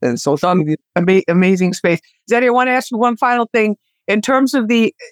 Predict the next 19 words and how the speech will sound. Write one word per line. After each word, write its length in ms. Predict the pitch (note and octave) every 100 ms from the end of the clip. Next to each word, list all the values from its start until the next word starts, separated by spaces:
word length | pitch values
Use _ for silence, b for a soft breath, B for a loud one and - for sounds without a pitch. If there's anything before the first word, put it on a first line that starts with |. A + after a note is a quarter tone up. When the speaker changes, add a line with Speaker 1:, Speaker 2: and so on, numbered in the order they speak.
| -
Speaker 2:
the, 120 | G#3 F#3+
the 140 | G3+ G#3+
advice 340 | G3+ G#3+ C4
that 160 | A3+ A3+
you 80 |
have 220 | G#3+ G3 G3
for 180 | G#3
other 160 | F#3+ D4
people, 320 | - B3 F#3+
any 220 | G3 A3 A3+
of 100 | G3+
these 240 | A3 F#3
new 220 | G#3 A3+ -
artists, 480 | G#3 C4+ E3 - F3+
it's 120 | -
like, 140 | F#3+
was 140 | - G3
there 120 | G3+
one, 340 | F#3+ A#3 A#3